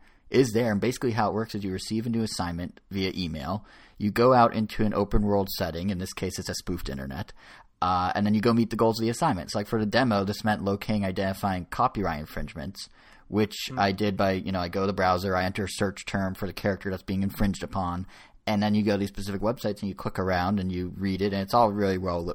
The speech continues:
Speaker 1: written and stuff, and then you find what you're looking for. You enable a tool that basically lets you click on each copyright infringement, and then once you have four, you can then flag the user, at which point you go back to your email to collect your reward, like it would be a bounty in any other game.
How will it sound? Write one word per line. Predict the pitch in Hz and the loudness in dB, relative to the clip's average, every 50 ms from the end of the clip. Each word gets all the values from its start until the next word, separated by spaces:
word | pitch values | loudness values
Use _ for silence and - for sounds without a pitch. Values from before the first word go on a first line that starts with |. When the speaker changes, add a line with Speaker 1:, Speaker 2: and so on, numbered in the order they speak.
| - | -4
Speaker 1:
written | - 90 - - 85 | -4 -6 -4 -4 -6
and | 82 82 | -8 -8
stuff, | - - - 82 107 - | -8 -6 -6 -6 -6 -4
and | - 202 | -4 -2
then | 196 196 | -2 -2
you | 196 | -2
find | 196 - - 190 190 95 | -2 -2 -2 -2 0 -2
what | 98 - | -2 -4
you're | - 85 | -4 -6
looking | 90 87 - 90 87 | -8 -8 -8 -12 -12
for. | - - 90 90 101 | -8 -6 -4 -4 -4
You | 95 92 - - | -4 -6 -8 -4
enable | - 104 101 101 101 98 101 95 | -2 0 2 2 4 4 2 2
a | 95 | 2
tool | - - - 107 101 85 85 90 104 123 - - - - - - - - - | 4 4 6 6 6 4 2 0 -2 -2 -4 -10 -18 -20 -20 -20 -20 -20 -4
that | - 104 - | -4 -2 0
basically | 110 104 - - 101 | 0 -2 0 0 0
lets | 95 - - | 0 -2 -4
you | 98 | -6
click | - - 104 - | 0 0 0 2
on | - 101 | 2 0
each | 98 92 - | 0 0 -2
copyright | - - 95 87 - - 87 80 78 | 2 2 2 2 2 0 -2 -2 -4
infringement, | 73 - - 73 69 - - 92 104 104 - | -6 -8 -8 -8 -8 -6 -4 -4 -4 -4 -2
and | 98 | -2
then | 104 101 | 0 2
once | 98 104 104 101 - | 2 0 0 0 -2
you | 104 | -4
have | 90 101 87 85 - - | -2 -2 -4 -4 -4 -2
four, | 135 135 131 110 101 92 92 - - - - - | 0 2 4 4 4 2 0 -4 -8 -16 -18 -14
you | - 107 | -14 -8
can | - 104 | -4 -4
then | 101 95 | -4 -4
flag | - - 110 98 95 101 98 98 | -4 -2 2 2 2 2 2 -2
the | 92 | -4
user, | 92 98 101 95 85 85 78 82 104 - _ _ _ _ - | -2 0 0 0 -2 -4 -6 -6 -8 -8 _ _ _ _ -6
at | - 98 | -4 -4
which | 101 - | -4 0
point | - - 101 - | 2 2 4 4
you | 101 | 4
go | 92 95 | 0 -2
back | 87 - 95 90 98 - - | -2 -2 -2 -2 -2 -4 -4
to | - - | -4 -2
your | 95 92 - | -2 -2 0
email | - 107 104 98 90 87 | 0 0 0 0 -2 -2
to | - - | -6 -8
collect | - - 92 90 - - | -6 -4 -4 -4 -2 -2
your | 104 101 | -2 -2
reward, | 104 131 170 185 - 80 78 | 0 2 2 2 2 2 0
like | - 85 - 90 | -4 -6 -6 -8
it | |
would | 85 87 | -6 -6
be | 90 | -6
a | 85 | -4
bounty | 85 90 98 98 92 - 104 92 | -2 -2 -2 -2 -4 -6 -6 -4
in | 85 85 | -4 -4
any | 85 95 101 | -2 -2 -2
other | 120 120 - - | -2 -4 -6 -10
game. | - 58 58 - | -12 -12 -14 -14